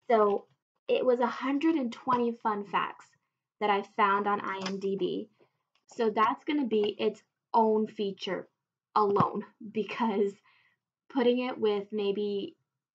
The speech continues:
I don't know how many I'm gonna find for the Lonesome Ghosts, but I don't think it's gonna be a hundred and twenty. So just a warning, when I get to the bigger films, most likely I'm gonna find more fun facts than I would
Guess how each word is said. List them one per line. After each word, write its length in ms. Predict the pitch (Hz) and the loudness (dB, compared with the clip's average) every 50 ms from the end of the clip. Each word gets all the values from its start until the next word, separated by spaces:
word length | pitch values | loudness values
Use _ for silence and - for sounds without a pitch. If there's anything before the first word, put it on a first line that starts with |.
| _ _ | _ _
I 120 | 220 220 | -2 0
don't 100 | 220 220 | 0 0
know 80 | 214 208 | 0 -2
how 160 | - 220 220 | 4 4 4
many 180 | 220 214 202 196 | 4 4 0 -2
I'm 120 | 196 196 | -4 -4
gonna 200 | 202 196 196 196 | -4 -6 -6 -4
find 340 | - 196 190 190 190 190 - | -2 -2 -2 0 -2 -4 -6
for 80 | 202 | -4
the 80 | 196 190 | -4 -4
Lonesome 440 | 190 190 190 190 190 - 214 196 185 | -4 -4 -6 -6 -8 -10 -10 -8 -6
Ghosts, 420 | 190 180 175 180 180 - _ _ | -4 -4 -4 -4 -6 -10 _ _
but 240 | 220 202 214 202 - - | -8 -4 -4 -4 -2 0
I 100 | 202 208 | -2 -2
don't 280 | 190 190 202 190 185 185 | 0 0 -2 -4 -2 -4
think 160 | 190 190 202 | -6 -6 -6
it's 120 | 196 190 | -8 -8
gonna 220 | - 214 202 190 185 | -6 -6 -4 -4 -4
be 340 | 190 190 175 170 - - - _ _ _ _ | -4 -4 -4 -4 -4 -6 -10 _ _ _ _
a 40 | 220 202 | -10 -8
hundred 240 | 214 185 190 190 | -8 -6 -4 -4
and 100 | 185 185 | -4 -4
twenty. 360 | - - 190 - - - - - _ _ _ _ _ _ | -4 -4 -6 -6 -6 -10 -14 -18 _ _ _ _ _ _
So 120 | _ 247 | _ -4
just 260 | 226 202 254 254 254 - | -2 -2 -4 -6 -6 -4
a 80 | 277 | -2
warning, 360 | 233 208 208 214 214 208 208 | 0 0 2 2 0 0 -2
when 120 | 208 208 208 | -2 -2 -2
I 140 | 208 220 214 | -2 -2 -2
get 300 | 214 - 262 320 - - | -2 -2 -4 -4 -6 -12
to 100 | - 285 | -12 -8
the 100 | 285 233 | -8 -6
bigger 380 | 220 - 202 196 214 220 226 | -4 -2 -2 0 0 -2 -2
films, 720 | 226 - - - 190 180 185 190 196 202 208 214 202 - _ _ _ _ _ _ _ _ _ - | -4 -8 -10 -6 -2 0 0 0 -2 -2 -4 -6 -6 -8 _ _ _ _ _ _ _ _ _ -6
most 420 | 214 208 202 262 311 - - - | -4 -2 0 0 -2 -4 -6 -6
likely 400 | 214 202 196 196 196 214 208 202 | -4 -4 -4 -2 -2 -4 -2 -2
I'm 140 | 196 196 202 | -2 -4 -4
gonna 240 | 196 196 196 196 190 | -4 -4 -4 -6 -4
find 280 | - 190 190 196 196 | -4 -4 -4 -4 -4
more 240 | 196 196 196 196 196 - | -4 -2 -2 -2 -4 -4
fun 220 | - 196 196 190 | -4 -6 -6 -4
facts 320 | - 196 190 190 190 - | -6 -6 -6 -6 -8 -10
than 140 | - 202 196 | -10 -6 -6
I 80 | 190 190 | -4 -6
would 380 | 190 196 196 196 190 190 190 | -4 -4 -4 -4 -4 -4 -6